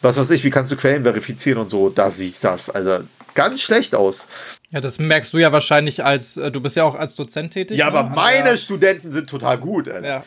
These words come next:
Speaker 1: Die
Speaker 2: ja,
Speaker 1: sind
Speaker 2: natürlich.
Speaker 1: top, ey.
Speaker 2: Aber weil du die schon so gut drauf
Speaker 1: Nein,
Speaker 2: vorbereitet
Speaker 1: die
Speaker 2: hast,
Speaker 1: sind
Speaker 2: natürlich,
Speaker 1: immer
Speaker 2: ne?
Speaker 1: gut in Brandenburg, ey. Äh, aber ja, man kann schon diese Themen aufwerfen. Zum Beispiel, äh, muss man auch sagen,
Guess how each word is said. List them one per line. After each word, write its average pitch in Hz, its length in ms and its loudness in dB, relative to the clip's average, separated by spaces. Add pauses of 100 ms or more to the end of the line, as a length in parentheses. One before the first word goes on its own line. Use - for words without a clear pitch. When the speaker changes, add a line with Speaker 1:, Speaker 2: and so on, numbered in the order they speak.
Speaker 1:
Die 156 60 -10
Speaker 2:
ja, 156 280 4
Speaker 1:
sind 185 40 2
Speaker 2:
natürlich. 196 260 4
Speaker 1:
top, 202 320 4
ey. - 200 -6
Speaker 2:
Aber 202 360 4
weil 180 320 2
du 214 240 -2
die 208 140 -2
schon 196 240 2
so 185 100 2
gut 175 180 -8
drauf 147 200 -2
Speaker 1:
Nein, 190 80 4
Speaker 2:
vorbereitet 127 480 6
Speaker 1:
die - 40 -6
Speaker 2:
hast, 135 100 -4
Speaker 1:
sind 135 100 -2
Speaker 2:
natürlich, 135 260 -4
Speaker 1:
immer 147 120 6
Speaker 2:
ne? 143 100 -4
Speaker 1:
gut 180 140 -4
in - 120 -8
Brandenburg, 101 600 -6
ey. 90 180 -16 (960)
Äh, 127 160 2
aber 151 540 4 (220)
ja, 165 340 2 (180)
man 180 140 -6
kann 233 180 2
schon 226 160 -2
diese 208 240 0
Themen 208 220 4
aufwerfen. 151 480 4
Zum 147 100 -10
Beispiel, 190 560 4 (100)
äh, 139 60 -6
muss 185 160 -6
man 220 80 2
auch 190 160 4
sagen, 185 440 2